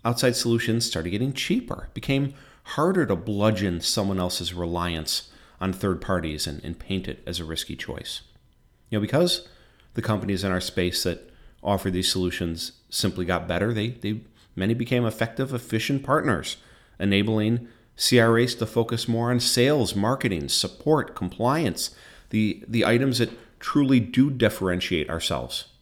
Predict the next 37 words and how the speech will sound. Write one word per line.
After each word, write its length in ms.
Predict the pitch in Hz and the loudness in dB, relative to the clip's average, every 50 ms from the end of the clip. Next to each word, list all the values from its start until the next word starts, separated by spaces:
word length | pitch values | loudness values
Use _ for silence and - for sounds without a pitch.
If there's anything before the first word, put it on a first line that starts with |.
| _ _ _ _ _ - | _ _ _ _ _ -8
as 120 | 90 90 | -8 -8
providers. 600 | - - 98 87 82 76 78 - - - - - - _ _ _ _ _ _ _ _ _ _ _ _ _ _ _ _ _ _ _ _ _ _ _ _ _ | -6 -4 -6 -4 -4 -4 -6 -8 -10 -12 -16 -18 -20 _ _ _ _ _ _ _ _ _ _ _ _ _ _ _ _ _ _ _ _ _ _ _ _ _
Meanwhile, 640 | - 90 101 120 143 135 98 78 78 85 90 101 - - | -2 2 2 4 4 4 4 2 2 0 0 -2 -2 0
inside 540 | 107 107 104 - - - 107 104 117 135 | 2 2 2 2 2 2 4 4 2 2
of 100 | 139 117 | 2 0
C 220 | - - - 104 87 | -2 -2 0 0 0
R 180 | 80 82 80 | 0 0 -2
As, 340 | 78 78 82 107 113 - - - - - - - - - - | -2 -4 -4 -6 -6 -8 -10 -12 -18 -20 -20 -20 -20 -20 -14
financial 480 | - - 135 123 131 147 156 - 156 | -6 0 2 4 4 4 4 4 4
risk 220 | 143 139 131 - - | 2 4 4 2 2
of 140 | 123 117 - | 0 0 0
continuing 520 | 113 113 113 - 117 123 120 113 113 107 | -2 0 2 2 4 4 6 4 4 4
down 240 | 95 104 104 107 104 | 2 2 2 2 2
that 200 | 98 92 - - | 0 0 0 -2
old 260 | 98 107 101 90 - | -2 -2 -2 -4 -6
path 340 | - - 95 104 107 - - | -4 -2 0 0 0 0 0
of 220 | 90 85 80 - - - - - - - - | 0 0 -2 -4 -12 -18 -20 -20 -18 -10 -6
employing 500 | 90 95 - - - 104 101 98 98 98 | -4 -4 -4 -4 -2 -2 0 2 2 2
everybody 460 | 98 95 98 95 87 95 95 92 87 | 2 0 0 0 0 0 0 0 0
inside 320 | 90 90 - - 92 90 | 0 0 0 0 0 0
of 100 | 90 85 | 0 0
your 100 | 90 85 | -2 -4
four 280 | - - 98 92 87 90 | -4 -2 -2 0 0 0
walls, 480 | 85 90 92 98 117 120 117 - - | 0 0 0 0 -2 -4 -6 -10 -12
it 320 | - 104 - - - 117 127 | -12 -12 -12 -8 -4 -2 0
increased. 560 | 135 131 - - 156 - 101 - - - - - - - - - | 0 0 -2 -2 -4 -4 -4 -6 -8 -10 -10 -14 -20 -16 -8 -4
Well, 240 | 131 127 - - - - - - - - | -4 -4 -4 -6 -12 -18 -18 -14 -4 2
maybe 200 | 131 175 190 175 | 4 6 6 6
it 80 | 139 | 6
didn't 180 | 147 147 127 117 | 6 6 6 6
increase. 640 | 101 92 - - - 156 156 107 90 - - - - - - _ | 4 4 2 2 4 4 4 4 4 2 0 -2 -4 -10 -6 _
It 100 | - 113 | 4 6
had 80 | 117 113 | 8 8
always 220 | 123 123 117 95 80 | 8 8 6 6 4
been 240 | 87 135 147 160 131 | 4 4 4 6 6
there, 240 | 92 76 76 82 | 4 4 2 2
but 360 | 85 87 87 - - - - | 2 0 0 0 -2 -6 -16